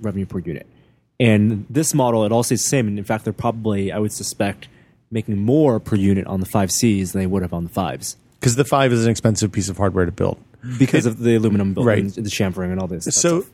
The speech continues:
Speaker 2: so there's two things. It means that people stuck on a biannual update, which is where most American consumers at least are, don't have immediately the cheap phone. There's not the pressure, the social pressure or whatever nonsense. Just to be clear,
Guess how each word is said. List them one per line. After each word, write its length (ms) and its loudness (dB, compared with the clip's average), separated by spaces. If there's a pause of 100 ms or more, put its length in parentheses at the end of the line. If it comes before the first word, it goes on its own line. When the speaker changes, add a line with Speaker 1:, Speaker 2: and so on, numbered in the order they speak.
Speaker 2:
so 160 0
there's 200 0
two 240 2
things. 480 0
It 160 0
means 420 2
that 280 0 (340)
people 260 0
stuck 320 -2
on 260 2
a 260 0
biannual 720 2
update, 420 0
which 180 -2
is 140 2
where 240 2
most 340 0 (240)
American 420 0
consumers 520 -2
at 160 -4
least 240 -2
are, 300 2 (580)
don't 320 0
have 480 2
immediately 540 2
the 120 0
cheap 300 -2
phone. 640 0 (220)
There's 180 2
not 240 0
the 80 -2
pressure, 680 0
the 160 0
social 380 0
pressure 320 0
or 100 2
whatever 340 0
nonsense. 640 -2 (160)
Just 140 0
to 40 -2
be 80 2
clear, 300 0